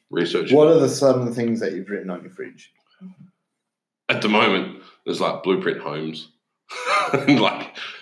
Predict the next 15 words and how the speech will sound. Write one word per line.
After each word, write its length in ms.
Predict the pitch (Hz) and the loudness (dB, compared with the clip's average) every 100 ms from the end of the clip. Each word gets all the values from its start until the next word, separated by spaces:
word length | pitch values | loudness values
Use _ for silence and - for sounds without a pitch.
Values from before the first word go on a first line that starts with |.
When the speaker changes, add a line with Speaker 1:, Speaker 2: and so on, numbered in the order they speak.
| - _ - | -20 _ -6
Speaker 1:
whoa, 320 | 113 - - - | -4 -4 -6 -10
what 140 | 107 113 | -4 -2
else? 220 | 92 87 | -2 -6
There's 260 | 98 - | -8 -8
something 240 | - - 107 | -10 -12 -8
else 180 | 101 101 | -6 -4
on 80 | 90 | -6
there. 160 | 85 - | -6 -14
It's 100 | - | -20
fucking 380 | - - 78 78 _ _ _ _ _ _ _ _ _ _ _ _ _ _ _ _ _ _ _ _ _ _ | -16 -16 -16 -20 _ _ _ _ _ _ _ _ _ _ _ _ _ _ _ _ _ _ _ _ _ _
Speaker 2:
What 200 | 123 120 | 4 6
are 100 | 117 | 4
Speaker 1:
Uh, 20 | |
Speaker 2:
blueprint 400 | 120 117 117 104 | 4 2 0 -4
homes? 420 | 107 110 95 - | -6 -8 -12 -18